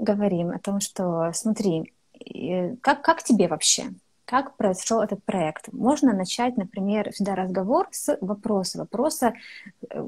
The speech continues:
сотрудника, узнать, как ему вообще все прошло. Если он говорит: «Все прошло очень классно, вообще роскошно, не к чему придраться», а ты понимаешь, что все в корне наоборот,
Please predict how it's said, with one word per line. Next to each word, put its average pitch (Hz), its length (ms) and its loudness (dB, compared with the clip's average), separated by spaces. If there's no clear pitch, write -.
сотрудника, 196 640 2
узнать, 269 420 2
как 277 260 -2
ему 226 140 6
вообще 170 360 -4
все - 240 -2
прошло. - 440 -2
Если 330 260 6
он 254 80 10
говорит: 233 300 6
«Все 262 220 2
прошло 247 540 2
очень 233 400 4
классно, 214 520 0
вообще 185 360 0
роскошно, 202 640 0
не 202 140 0
к 208 60 -4
чему 196 180 0
придраться», 233 540 2
а - 100 0
ты 285 200 2
понимаешь, 208 460 4
что - 140 -6
все - 160 -6
в - 80 -8
корне 202 320 2
наоборот, 175 600 0